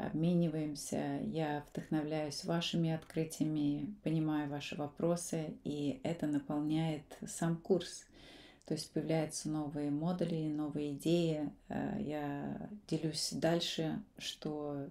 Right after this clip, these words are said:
я м-, могу ещё, возможно, ш-, чем-то, э, наполнить вашу жизнь, и это также наполняет мою и мою семью. А теперь, э, с-, от, с рождения, о рождении малыша. И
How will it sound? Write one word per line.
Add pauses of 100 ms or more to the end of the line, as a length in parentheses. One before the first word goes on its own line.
я
м-,
могу
ещё,
возможно,
ш-, (140)
чем-то, (880)
э, (300)
наполнить
вашу
жизнь,
и
это
также
наполняет
мою
и
мою
семью. (1200)
А
теперь,
э,
с-,
от,
с
рождения,
о
рождении
малыша. (1300)
И